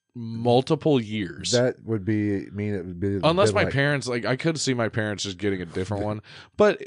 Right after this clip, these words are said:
Speaker 1: if they did, they, they, they
Speaker 2: They matched very well.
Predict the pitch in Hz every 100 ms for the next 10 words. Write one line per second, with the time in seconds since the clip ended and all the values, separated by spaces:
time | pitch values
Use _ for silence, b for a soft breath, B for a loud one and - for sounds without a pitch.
0 | - _ 175 180 196 220 220 - 156 165
1 | 139 117 156 151 120 135 143 135 120 123
2 | 123 123 - 87 104 104 101 101